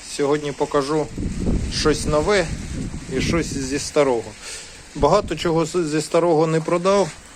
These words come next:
Сразу кажу, за алмазний хтось круг питав.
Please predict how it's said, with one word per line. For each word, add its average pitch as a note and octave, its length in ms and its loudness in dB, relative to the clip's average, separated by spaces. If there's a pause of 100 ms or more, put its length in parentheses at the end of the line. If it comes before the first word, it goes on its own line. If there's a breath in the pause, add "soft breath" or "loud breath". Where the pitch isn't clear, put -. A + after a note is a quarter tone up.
(140)
Сразу B2+ 440 2
кажу, B2 480 2
за C3+ 160 4
алмазний E3 500 4
хтось - 360 2 (500 loud breath)
круг D#3 340 4
питав. G#3 520 4